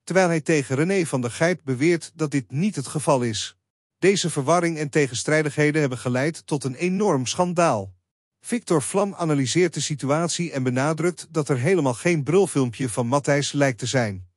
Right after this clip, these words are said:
De strategie van Akjol lijkt te zijn: "If you can't convince them, confuse them." Deze strategie lijkt te werken,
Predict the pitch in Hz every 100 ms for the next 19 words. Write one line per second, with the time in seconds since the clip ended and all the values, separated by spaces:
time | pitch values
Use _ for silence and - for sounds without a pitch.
0 | _ _ _ - 151 202 190 165 - 220
1 | 165 123 110 175 208 220 170 135 - 127
2 | 139 127 127 _ - 190 214 170 143 117
3 | 135 170 170 - 151 190 196 _ _ -
4 | 196 - 160 - 175 175 139 101 90 _
5 | _ _ _ 156 196 185 151 - 147 127
6 | 123 226 196 147 131 139 127 139 135 196